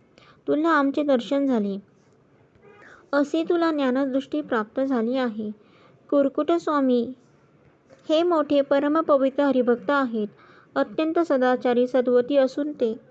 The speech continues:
अत्यंत तेजस्वी आहेत. त्यांनी आपल्या भगवंत भक्त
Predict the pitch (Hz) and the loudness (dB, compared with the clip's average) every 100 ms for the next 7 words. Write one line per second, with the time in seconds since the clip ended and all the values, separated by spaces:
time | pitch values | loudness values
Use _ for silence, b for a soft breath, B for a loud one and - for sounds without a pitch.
0 | - - _ _ b b b - 262 - | -20 -20 _ _ b b b -4 -4 -2
1 | 277 294 339 330 226 233 247 277 302 254 | -2 0 0 2 2 2 -2 -4 -2 -2
2 | 214 202 - b b b b - 262 262 | -2 -6 -10 b b b b -4 -2 0
3 | 320 330 320 285 269 247 247 269 269 254 | 0 0 -2 -2 2 2 2 0 0 0
4 | 254 240 - | 0 -4 -2